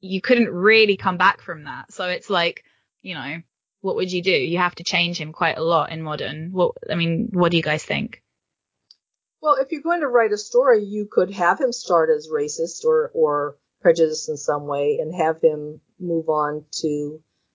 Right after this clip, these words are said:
Speaker 2: be more likable.
Speaker 1: Mm.
Speaker 2: Um, I would say that, uh, I do agree that as people get away from the show after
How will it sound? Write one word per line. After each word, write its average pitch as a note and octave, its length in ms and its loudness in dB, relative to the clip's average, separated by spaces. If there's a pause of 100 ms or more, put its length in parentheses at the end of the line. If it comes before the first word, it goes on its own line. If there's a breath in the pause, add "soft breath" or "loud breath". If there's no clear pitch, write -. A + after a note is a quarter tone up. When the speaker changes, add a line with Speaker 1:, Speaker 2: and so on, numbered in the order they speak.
(180)
Speaker 2:
be D#3 220 2
more D3+ 440 6
likable. D3+ 760 2 (160)
Speaker 1:
Mm. E3 340 -6
Speaker 2:
Um, F3 600 0 (760)
I A3+ 160 6
would C4+ 240 -2
say C4 240 8
that, A#3+ 240 8 (180)
uh, G3+ 640 0 (220)
I G#3+ 340 6
do C4 200 0
agree A3 480 6
that G3 320 6 (400)
as F#3+ 260 2
people A#3+ 380 6
get G3+ 260 4
away F3 440 6
from G3+ 260 -2
the F#3+ 80 -4
show F#3+ 480 2
after F3+ 420 -2